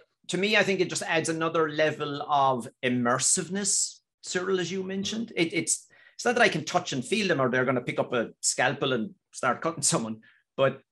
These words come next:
um, but, but I, I do think we, we, we just, we want more human ways and more spatial audio, holograms. And, and now again, some of this is people are sitting, listening to us will go,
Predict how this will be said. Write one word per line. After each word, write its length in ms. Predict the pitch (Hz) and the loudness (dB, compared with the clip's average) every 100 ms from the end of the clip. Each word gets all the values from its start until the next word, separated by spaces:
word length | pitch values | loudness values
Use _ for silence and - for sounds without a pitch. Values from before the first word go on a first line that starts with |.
| - | -2
um, 480 | 135 131 127 123 117 _ _ _ _ _ | 2 2 2 -2 -4 _ _ _ _ _
but, 200 | 143 160 | 4 4
but 80 | 160 | 6
I, 160 | 156 170 | 4 4
I 60 | |
do 220 | 143 196 | 2 0
think 280 | 196 180 170 | 0 -2 -2
we, 140 | 156 160 | -2 -4
we, 160 | 160 | -4
we 240 | 143 143 139 | -6 -6 -4
just, 240 | 139 - | -4 -6
we 100 | 151 | -6
want 200 | 139 143 - | -4 -4 -4
more 260 | 156 151 151 | -6 -2 -2
human 420 | - 196 190 170 | -2 -2 0 2
ways 400 | 156 147 143 - | 2 2 2 -2
and 220 | 139 139 | -4 -6
more 560 | 139 135 139 135 131 127 _ _ _ _ _ _ - | -4 -2 0 2 0 -4 _ _ _ _ _ _ -8
spatial 400 | - 135 156 139 | -2 0 2 2
audio, 560 | 131 131 135 135 139 | 4 2 2 2 2
holograms. 880 | 135 127 131 123 131 131 127 127 - - | -2 -6 -6 -2 -2 0 -2 -2 -4 0
And, 140 | 170 208 | 0 2
and 120 | 202 | 4
now 160 | 214 | 6
again, 300 | 208 208 170 123 | 4 4 2 2
some 200 | 190 160 | 0 0
of 60 | |
this 200 | 135 - | 0 -2
is 100 | 113 | -2
people 240 | - 123 101 | -10 -12 -8
are 40 | |
sitting, 280 | - 123 101 - | -8 -8 -16 -10
listening 320 | 117 117 127 | -6 -4 -4
to 100 | 113 | -4
us 120 | 104 - | -6 -6
will 80 | |
go, 260 | 95 95 87 | -6 -6 -8